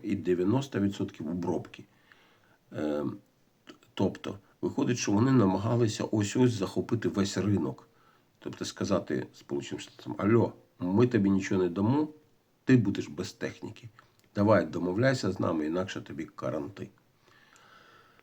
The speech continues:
Що зробив Трамп? Трамп почав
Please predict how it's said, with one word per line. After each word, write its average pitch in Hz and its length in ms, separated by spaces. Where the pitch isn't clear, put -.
Що 170 160
зробив 117 520
Трамп? 92 340
Трамп - 300
почав 110 480